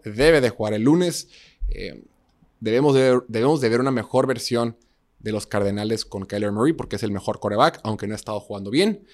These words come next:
Pero San Francisco es un equipo más completo. San Francisco es un equipo más fuerte. La defensiva es espectacular, ya lo hemos venido diciendo. Y la ofensiva, con esta nueva versión de Christian McCaffrey, pues también es espectacular.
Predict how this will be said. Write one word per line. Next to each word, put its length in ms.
Pero 200
San 300
Francisco 380
es 60
un 80
equipo 220
más 160
completo. 340
San 140
Francisco 180
es 60
un 60
equipo 200
más 180
fuerte. 360
La 100
defensiva 520
es 340
espectacular, 880
ya 100
lo 60
hemos 100
venido 200
diciendo. 520
Y 80
la 120
ofensiva, 680
con 140
esta 180
nueva 180
versión 300
de 100
Christian 240
McCaffrey, 320
pues 200
también 260
es 80
espectacular. 640